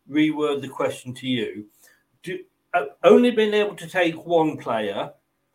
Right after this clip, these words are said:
do you <laughs> take the player that has been performing for England but isn't currently getting regular time in his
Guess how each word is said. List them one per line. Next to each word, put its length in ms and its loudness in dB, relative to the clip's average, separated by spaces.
do 120 -6
you 280 2
<laughs> 220 -12
take 280 -4
the 100 -4
player 600 4
that 340 0
has 180 2
been 440 -6
performing 520 0
for 160 -4
England 280 -2
but 140 -4
isn't 340 2
currently 580 2
getting 340 -2
regular 420 -2
time 380 -2
in 160 -8
his 240 -6